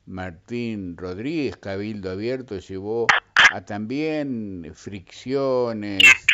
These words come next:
disonancias. Eh, ese partido es el que ahora tiene que, eh, hacerse cargo de la intendencia y gobernar. ¿Cómo ves tú el, el, la realidad?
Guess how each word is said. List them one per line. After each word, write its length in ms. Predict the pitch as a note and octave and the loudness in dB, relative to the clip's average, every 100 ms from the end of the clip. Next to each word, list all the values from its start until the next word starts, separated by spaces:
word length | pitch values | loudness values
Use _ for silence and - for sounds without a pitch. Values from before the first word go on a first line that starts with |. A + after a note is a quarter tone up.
| G2 | 0
disonancias. 1300 | G#2+ F#2+ G#2 G2 G2+ A#2 B2+ A#2+ G#2+ G2 E2+ G#2 G2+ - - - - _ - - _ | -6 -8 -8 -6 -4 -2 -2 -2 -4 -8 -8 4 8 8 6 -4 -20 _ -20 -20 _
Eh, 420 | B2+ A#2+ G#3+ - - | -2 0 -2 -4 2
ese 300 | E3+ G3 G#3+ | 2 4 2
partido 440 | G3 F3 E3+ G3 | 0 -2 0 2
es 140 | G3+ F3+ | 2 0
el 60 | |
que 100 | C#3+ | 2
ahora 440 | B2 C3 E3+ G3+ D#3+ | 2 4 2 -2 -6
tiene 240 | B2 C#3+ - - | -4 0 0 0
que, 800 | C3 C#3 D#3+ D#2+ C#2 E2+ D#2 B1 | -4 -4 -4 -8 -12 -16 -16 -14
eh, 60 | C2+ | -14
hacerse 500 | E2 - A#2 B2 A#2+ | -14 -4 -4 -2 -2
cargo 260 | G#2 A2+ A2+ | 0 0 0
de 80 | F#2 | -2
la 60 | |
intendencia 720 | F2+ E2+ F2 F#2+ A#2 A#2+ F3 | -6 -8 -6 -6 -8 -6 -6
y 40 | D3 | -6
gobernar. 880 | F#2 F2+ E2 E2 D2 F2 F#2+ C#2+ - - - - _ - | -4 -6 -6 -8 -8 -8 -6 -4 0 0 -2 -20 _ -6
¿Cómo 300 | D#3 F#3 E3 | -4 -4 -2
ves 280 | A#2+ F#2+ - | -2 -2 -6
tú 320 | A2+ A2+ - | -4 -4 -4
el, 300 | - F#2+ F2 - | -6 -8 -8 -10
el, 680 | G2 F#2 F2+ C2 F#2 E2 G2 | -10 -8 -10 -10 -12 -12 -8
la 120 | G2 | -6
realidad? 560 | F#2+ F#2+ F2 F2 E2 | -4 -4 -4 -6 -8